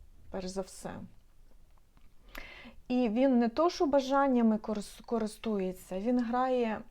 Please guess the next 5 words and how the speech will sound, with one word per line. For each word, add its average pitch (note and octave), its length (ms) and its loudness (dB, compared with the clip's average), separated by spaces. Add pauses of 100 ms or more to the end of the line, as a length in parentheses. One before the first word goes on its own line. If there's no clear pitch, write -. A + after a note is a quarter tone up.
роль, C4+ 440 2 (680)
тому B3 260 2
що C4+ 180 -4
й-, A#3 220 -2
йому A#3 440 0